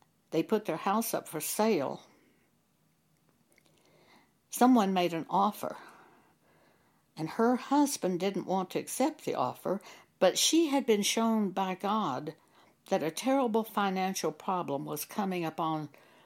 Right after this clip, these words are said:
the United States. So she told him she had been shown this. Now, he's not even born again, but he listened to her, and she, she told him, she said, "I know this is coming.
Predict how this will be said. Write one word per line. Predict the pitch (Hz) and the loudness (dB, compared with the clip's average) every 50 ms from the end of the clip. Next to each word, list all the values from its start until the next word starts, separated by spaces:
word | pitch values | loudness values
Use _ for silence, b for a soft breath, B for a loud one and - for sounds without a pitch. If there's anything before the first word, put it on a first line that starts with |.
| b b b | b b b
the | b 165 | b 0
United | 165 151 151 147 143 139 143 | 2 2 2 2 0 0 -2
States. | - - - - 156 143 - - - - - - - - _ _ b b b b b b b b b b b b b b b b _ _ _ _ _ _ _ _ b b b b b b b b b b b b b b | -4 -6 -4 -2 -2 -2 -2 -6 -8 -8 -6 -6 -6 -8 _ _ b b b b b b b b b b b b b b b b _ _ _ _ _ _ _ _ b b b b b b b b b b b b b b
So | - - - 202 185 175 | -8 -2 2 4 4 4
she | - - - 220 240 | 4 2 2 2 2
told | - - - 277 277 285 240 - - | 0 2 4 4 4 4 4 0 -2
him | - 127 113 127 131 - - _ b b b b b | -6 -8 -8 -8 -10 -12 -14 _ b b b b b
she | b - - - 220 202 185 160 - b b b b b b | b -4 -2 0 0 0 -2 -4 -8 b b b b b b
had | - - 185 156 | -4 -4 -2 0
been | 165 160 147 | 0 0 0
shown | 147 - - 185 202 226 240 220 | 0 0 2 2 2 2 2 2
this. | 175 - - - - - - - | 0 -2 -6 -8 -8 -8 -6 -4
Now, | 160 143 | -4 -4
he's | 151 - - 226 240 233 233 - | -4 0 0 0 0 0 0 -2
not | 190 156 147 151 | -2 -2 -2 -2
even | 160 151 156 151 131 135 | -2 -4 -4 -4 -4 -2
born | 165 156 151 139 | 0 0 0 0
again, | 135 127 - 175 185 160 107 - - - - b b b b b b b b b b b b b b - | -2 -2 -2 0 0 0 -2 -6 -10 -14 -20 b b b b b b b b b b b b b b 0
but | 170 170 - | 0 2 2
he | 196 160 135 | 2 2 2
listened | 135 147 190 277 320 - - 254 254 - | 2 4 4 4 4 4 4 4 4 4
to | 170 165 147 113 | 2 0 0 0
her, | 120 131 143 147 - - | 0 -2 -4 -6 -6 -4
and | 180 180 165 147 143 | -2 -2 0 0 -2
she, | - - 208 175 - - _ _ - | -2 0 0 0 -2 -4 _ _ -10
she | - - - - | -8 -8 -8 -6
told | - - 247 277 262 202 | 0 2 2 4 2 0
him, | 147 127 | -2 -4
she | - - 175 180 | -4 -4 -4 -4
said, | - 165 151 - - - | -4 -4 -6 -6 -4 -4
"I | 170 160 | -4 -4
know | 156 170 180 208 233 233 233 240 | -2 0 0 2 2 2 2 0
this | 226 185 196 202 - 175 | 0 0 -2 -2 -2 -6
is | 185 - | -8 -8
coming. | - - - 220 196 135 - - 175 | -8 -10 -8 -6 -6 -6 -6 -10 -14